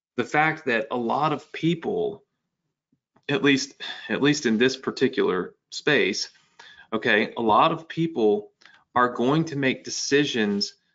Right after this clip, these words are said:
but they, they take a long time to make them. We want people to make decisions quickly. If they don't,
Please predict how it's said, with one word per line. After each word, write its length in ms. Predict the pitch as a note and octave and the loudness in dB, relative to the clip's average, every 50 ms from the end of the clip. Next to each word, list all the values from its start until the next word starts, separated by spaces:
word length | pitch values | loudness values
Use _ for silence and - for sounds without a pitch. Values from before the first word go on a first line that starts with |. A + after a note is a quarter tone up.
| _ - | _ -14
but 400 | - - - B2+ A2+ - - - | -8 -2 0 0 0 0 -2 0
they, 240 | B2 C3+ B2+ C3 - | 2 2 2 2 0
they 140 | - B2+ B2+ | -2 -2 -2
take 240 | B2 - D#3 D#3 D#3 | 0 0 -2 0 2
a 60 | C3+ | 0
long 340 | B2 B2+ B2 B2+ A#2 A2 G#2+ | 0 2 0 0 0 -2 -4
time 340 | - - B2+ A2+ G#2+ G2+ F#2+ | -2 -2 0 0 0 -2 -4
to 100 | - F#2+ | -6 -2
make 280 | F#2 A2 A2 G#2 - | 0 2 2 0 -2
them. 180 | - - - _ _ _ _ _ _ _ _ _ _ _ _ _ _ _ _ _ _ _ - | -12 -16 -16 _ _ _ _ _ _ _ _ _ _ _ _ _ _ _ _ _ _ _ -2
We 160 | C#3 D#3 F3 | 2 2 2
want 240 | F3 D3 - - - | 2 2 -2 -4 -4
people 280 | C3+ A#2+ A#2 - G#2+ | -8 -8 -8 -8 -12
to 100 | G#2+ A2 | -12 -10
make 220 | G#2+ A2 G#2+ - - | -8 -8 -8 -8 -10
decisions 580 | A#2 - - - G2+ F#2+ - - - - - | -12 -12 -8 -8 -8 -8 -10 -14 -20 -20 -20
quickly. 560 | - - - - C#3+ C3+ - - A2 G#2 - _ _ _ _ _ _ _ _ _ _ _ _ _ _ _ _ _ _ _ _ _ _ _ _ _ _ _ _ _ _ _ _ _ _ _ _ _ _ _ - - - - - - - - - - _ _ _ _ _ _ _ _ _ _ _ _ _ _ _ _ _ _ _ _ - | -16 -6 0 2 2 2 0 -6 -16 -18 -18 _ _ _ _ _ _ _ _ _ _ _ _ _ _ _ _ _ _ _ _ _ _ _ _ _ _ _ _ _ _ _ _ _ _ _ _ _ _ _ -20 -20 -20 -20 -20 -20 -20 -20 -20 -20 _ _ _ _ _ _ _ _ _ _ _ _ _ _ _ _ _ _ _ _ -4
If 140 | C3 C3+ C3+ | -2 -2 -2
they 120 | A#2 A2+ | -2 -2
don't, 420 | G#2+ C3+ D3+ E3+ D#3+ C#3 C3 - | 0 2 2 4 2 2 0 -2